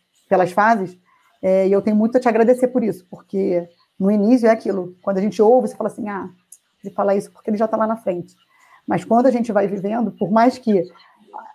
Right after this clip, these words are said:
a gente ainda tem muito pra aprender, muito pra aplicar e muito pra fazer, mas assim, o que a gente viveu,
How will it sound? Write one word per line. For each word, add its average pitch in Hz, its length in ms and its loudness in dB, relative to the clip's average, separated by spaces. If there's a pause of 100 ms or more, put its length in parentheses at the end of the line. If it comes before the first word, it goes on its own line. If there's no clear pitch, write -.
(520)
a 190 140 0
gente 208 200 0
ainda 208 140 2
tem 233 140 2
muito 240 480 6
pra 196 120 2
aprender, 196 320 -2
muito 214 400 4
pra 185 120 0
aplicar 196 320 -4
e 208 40 -2
muito 214 320 4
pra 196 140 -4
fazer, 175 420 -4
mas 185 140 -6
assim, 190 320 -8
o 185 100 -6
que - 160 -2
a 226 60 6
gente 247 240 0
viveu, 190 500 -2